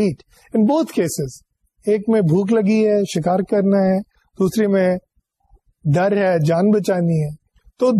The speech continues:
دونوں کیسز میں، دونوں انسٹنسز میں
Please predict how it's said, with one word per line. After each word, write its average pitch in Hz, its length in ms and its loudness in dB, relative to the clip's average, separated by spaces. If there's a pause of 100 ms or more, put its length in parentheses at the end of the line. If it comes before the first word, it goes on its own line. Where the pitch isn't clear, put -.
(120)
دونوں 240 320 2 (140)
کیسز 185 640 0
میں، 180 160 0 (720)
دونوں 262 320 2 (140)
انسٹنسز 175 720 0
میں 175 180 2